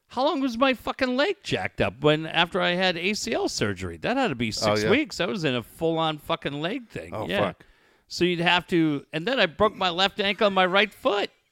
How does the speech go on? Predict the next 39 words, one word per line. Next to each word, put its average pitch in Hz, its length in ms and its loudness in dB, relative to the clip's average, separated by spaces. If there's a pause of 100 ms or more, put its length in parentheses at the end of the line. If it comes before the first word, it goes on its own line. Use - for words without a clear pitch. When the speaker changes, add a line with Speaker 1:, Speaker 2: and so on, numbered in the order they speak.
(400)
Speaker 1:
Fucking 180 320 0
Baltimore. 156 540 -2
I 208 40 -4
couldn't 214 240 -6
do 185 120 -4
shit 214 340 -8
then 214 220 -6
either. 190 380 -6 (580)
What 220 220 6
makes 339 340 -2
me 247 120 -8
crazy 185 580 -6
is 127 180 -4
when, 135 500 -6 (800)
like, 156 240 -4
if 135 120 -8
you 160 60 -6
get, 175 220 -4
I 226 80 0
got 226 140 0
my 147 100 2
hair 131 200 2
cut 110 220 0
on 101 180 -4
Saturday. 101 680 -2 (260)
God, 113 360 -4 (440)
God 233 260 -2
bless 110 400 -2
all 117 300 2
the 101 300 -2 (280)
Speaker 2:
No 104 140 -18
kidding. 78 320 -16 (240)
Speaker 1:
hair 135 300 4
people 113 380 -4
that 110 120 -2
are 104 100 -6
back. 107 500 -4 (720)
And, 139 280 0
uh, 113 400 0